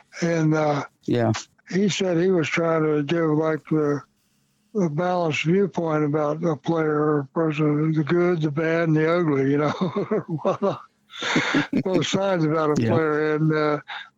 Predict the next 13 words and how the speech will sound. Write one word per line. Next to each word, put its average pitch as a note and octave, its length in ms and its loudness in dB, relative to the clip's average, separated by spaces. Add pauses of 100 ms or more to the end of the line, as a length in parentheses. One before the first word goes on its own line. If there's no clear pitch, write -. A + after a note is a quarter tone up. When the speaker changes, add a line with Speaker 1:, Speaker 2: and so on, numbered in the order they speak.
Speaker 1:
he E3+ 300 2
got E3+ 180 0
a - 40 4
little E3+ 200 2
too F3 200 0
revealing, D#3 680 2
and D3 200 0
the, C#3+ 320 0
uh, C#3 40 -12 (880)
and D3+ 180 2
his, D3+ 240 -2
his D3 240 0
author, D#3 640 0